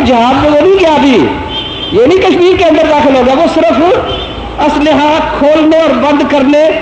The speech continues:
کی تعلیم حاصل کرنے کے لیے گیا، بس صرف اتنا ہی، اس سے زیادہ کچھ نہیں۔ کہتے ہیں، "اس کی ماں کو تو ہارٹ اٹیک ہو رہا ہے، وہ تو جناب غشی پہ غشی آ رہی ہے، دورے پہ دورہ پڑ رہا ہے۔" معلوم ہوتا ہے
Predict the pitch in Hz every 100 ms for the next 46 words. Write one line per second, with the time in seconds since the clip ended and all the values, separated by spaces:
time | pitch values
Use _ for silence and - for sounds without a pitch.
0 | - - 294 302 262 254 277 277 240 240
1 | 220 214 202 185 160 165 208 233 349 302
2 | 302 247 208 - - - 269 320 294 294
3 | 311 320 359 349 262 - - - - -
4 | - 254 254 285 285 269 277 208 240 262
5 | 277 277 254 208 302 285 247 226 214 196
6 | 196 196 196 196 - - - 208 262 254
7 | 240 247 247 - 233 240 277 254 226 247
8 | 240 220 220 220 226 220 180 277 302 285
9 | 262 226 226 214 208 196 196 190 - -
10 | - - - - 170 185 208 226 233